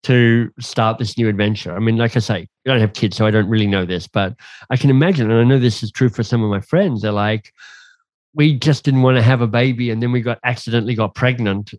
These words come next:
and that was good, <laughs> because if we'd waited till we were ready, we would have been in our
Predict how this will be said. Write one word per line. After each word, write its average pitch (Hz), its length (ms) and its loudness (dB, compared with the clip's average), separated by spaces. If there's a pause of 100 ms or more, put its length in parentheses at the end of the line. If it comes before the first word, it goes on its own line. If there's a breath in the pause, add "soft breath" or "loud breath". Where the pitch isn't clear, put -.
(140)
and 117 380 0
that 135 140 0
was 131 140 0
good, 117 340 -2 (180)
<laughs> 185 280 -2
because 131 420 2 (220 loud breath)
if 139 140 0
we'd 127 200 2
waited 127 380 0
till 127 140 0
we 127 120 2
were 107 160 -2
ready, 117 540 -2 (300 soft breath)
we 135 80 2
would 131 80 4
have 123 80 2
been 127 180 4
in 120 160 4
our 117 240 2